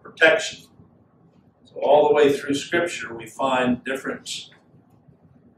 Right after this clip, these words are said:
representations of Horeb. It's mentioned several times in the account of the wanderings of the children of Israel in the wilderness. If you cite a few of these, just to say that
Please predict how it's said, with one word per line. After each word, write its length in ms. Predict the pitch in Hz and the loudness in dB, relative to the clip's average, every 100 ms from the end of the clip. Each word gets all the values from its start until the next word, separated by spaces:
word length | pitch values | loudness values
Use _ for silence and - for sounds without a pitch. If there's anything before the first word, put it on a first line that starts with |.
| _ _ _ _ _ _ _ _ _ - | _ _ _ _ _ _ _ _ _ -2
representations 1080 | 131 - 113 120 - 165 151 139 - - | -2 -2 -2 -2 -2 2 2 0 -6 -12
of 220 | - - - _ _ _ _ - | -10 -10 -14 _ _ _ _ 2
Horeb. 380 | 131 98 - - _ _ _ _ _ _ _ _ _ _ _ _ _ _ _ | 4 4 0 -12 _ _ _ _ _ _ _ _ _ _ _ _ _ _ _
It's 160 | - | -14
mentioned 380 | 117 117 - 131 | -6 -6 -8 -12
several 340 | - 127 110 - | -4 0 0 -2
times 440 | 123 120 120 117 | 0 4 2 0
in 80 | - | -10
the 100 | - | -18
account 420 | - 135 123 120 | -6 -2 0 0
of 140 | - | -4
the 160 | - 120 - - | -8 -10 -10 -6
wanderings 540 | 123 117 113 - - | 0 2 0 -4 -10
of 120 | 104 | -14
the 80 | - | -16
children 320 | - 131 123 - | -10 -4 -4 -4
of 60 | |
Israel 560 | 120 120 113 110 104 - _ _ _ _ - | -6 -6 -4 -2 -2 -6 _ _ _ _ -4
in 140 | 123 | 0
the 80 | 120 | 2
wilderness. 800 | 123 - - - - - - - | 6 6 4 -2 -10 -14 -16 -20
If 60 | - | -20
you 40 | - _ _ _ - | -20 _ _ _ -12
cite 300 | - 240 - | -4 -2 -2
a 120 | - | -4
few 260 | - 123 | 0 2
of 80 | 98 | 2
these, 600 | - 107 117 - - - _ - | -4 -6 -6 -6 -12 -14 _ -12
just 200 | 117 - | -10 -8
to 60 | - | -8
say 380 | - 131 123 | -2 2 2
that 220 | - - | 2 -4